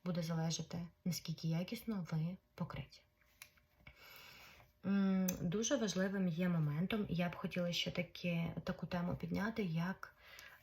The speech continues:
а, рентерс-страховка. Так як ви зараз приїхали і будете рентувати, так?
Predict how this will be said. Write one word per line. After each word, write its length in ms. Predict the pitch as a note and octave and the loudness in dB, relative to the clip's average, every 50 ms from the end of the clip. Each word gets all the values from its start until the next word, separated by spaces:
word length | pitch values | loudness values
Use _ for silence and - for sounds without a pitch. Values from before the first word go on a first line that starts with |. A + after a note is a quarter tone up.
| - - | -6 0
а, 340 | F3 F3 E3+ E3+ E3+ E3+ E3+ | 2 4 6 6 6 6 6
рентерс-страховка. 1200 | F3+ F3+ E3+ E3 D#3+ D#3 - D#3 D#3+ - - - - - E3 - - D#3 D#3 D3+ - - - F3 F3 - | 6 6 6 6 6 4 4 0 -4 -4 -8 -8 -4 -4 -4 -4 -2 -4 -6 -6 -6 -8 -10 -10 -10 -12
Так 160 | - - - | -12 -6 -6
як 160 | F3+ - - | -4 -2 0
ви 80 | F#3+ F#3 | 0 4
зараз 280 | E3+ F3 E3 F3 E3 | 4 4 4 2 0
приїхали 600 | - - - G3 G#3 C4 C#4 - - G#3 F3+ E3 - | -2 -2 -2 0 0 0 -2 -2 -2 -2 -2 0 0
і 60 | F#3 | 2
будете 380 | E3+ E3 G3 F3 E3 - - F3+ | 4 4 4 2 2 2 0 2
рентувати, 680 | F3 F3+ F3+ F3+ E3+ - F3 D#3 D#3+ D#3+ - - - E3+ - | 4 4 4 2 2 0 0 0 0 -2 -2 -4 -6 -6 -4
так? 280 | - - - A#3 - | -2 -2 -2 -2 -4